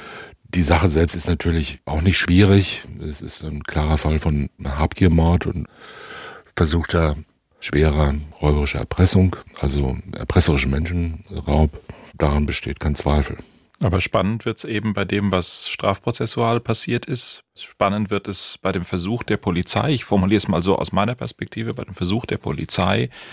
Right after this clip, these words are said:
Speaker 2: zu einem Zeitpunkt, wo man noch nicht weiß, was mit dem Jungen ist, den Jungen noch zu retten. Würden Sie das auch so formulieren? Oder hätte die Polizei eigentlich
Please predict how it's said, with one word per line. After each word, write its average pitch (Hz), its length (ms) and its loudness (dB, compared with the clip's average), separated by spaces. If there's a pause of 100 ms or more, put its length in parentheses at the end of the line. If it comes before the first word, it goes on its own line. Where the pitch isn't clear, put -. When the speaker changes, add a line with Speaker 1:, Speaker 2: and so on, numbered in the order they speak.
Speaker 2:
zu - 140 -4
einem 82 120 0
Zeitpunkt, 98 500 0
wo 104 80 0
man 98 160 0
noch 85 160 -4
nicht 87 260 -8
weiß, 85 420 0
was 113 140 -6
mit 117 140 -6
dem 104 120 -4
Jungen 101 300 2
ist, 90 240 -4
den 95 140 0
Jungen 90 400 2
noch 85 280 -2 (920)
zu - 220 2
retten. 80 540 -2 (640)
Würden 98 220 0
Sie - 100 -2
das - 240 -2
auch 104 180 2
so - 180 -2
formulieren? 117 880 -2
Oder 98 120 0
hätte 95 220 -4
die 101 80 -8
Polizei 90 640 -2
eigentlich 85 580 -4